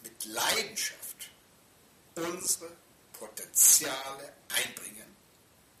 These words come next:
und fröhlich sind. Die Firmen pro-, äh, profitieren von diesen glücklichen, das heißt, äh, uns, diesen glücklichen Mitarbeitern,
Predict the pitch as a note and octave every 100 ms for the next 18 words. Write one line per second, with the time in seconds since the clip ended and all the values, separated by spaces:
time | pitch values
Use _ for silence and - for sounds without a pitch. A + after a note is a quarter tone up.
0 | - - - G#3 - B3+ C4+ B3+ G#3+ D3+
1 | - - - - - - - - - -
2 | - - - - - A#3+ D4 C4+ A#3 A3
3 | G#3 F#3 D#3+ E3+ E3+ D3+ D3 F#3+ D#3+ -
4 | B3 B3+ - - - - - - D3+ C#3+
5 | D3+ D3+ D3 C#3 D3 C#3+ D3+ G3+ A#3 -
6 | - - - B2 B2 - - - F#3 F3
7 | E3+ - - - A#2+ B2 - D3 C3 B2
8 | B2 A2 G2 G2 G2+ -